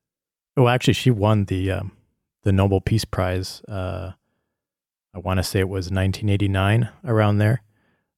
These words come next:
Um, so even, like, the world recognized her as a,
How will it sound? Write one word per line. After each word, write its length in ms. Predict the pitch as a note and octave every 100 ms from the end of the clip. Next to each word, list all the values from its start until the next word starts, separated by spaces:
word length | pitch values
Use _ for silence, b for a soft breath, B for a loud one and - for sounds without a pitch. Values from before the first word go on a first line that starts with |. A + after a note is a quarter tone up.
| -
Um, 360 | G2+ F#2+ F#2+ -
so 180 | B2+
even, 360 | A#2 C#3 B2+ G#2+ G2
like, 300 | G2 - - _ _ _ _ _ _
the 120 | G2+
world 320 | E2+ G2 A2
recognized 600 | F#2+ G2+ F#2+ F#2+ F#2+ F2+ -
her 220 | G2+ F#2+
as 260 | F2+ F2 -
a, 240 | G2 G#2+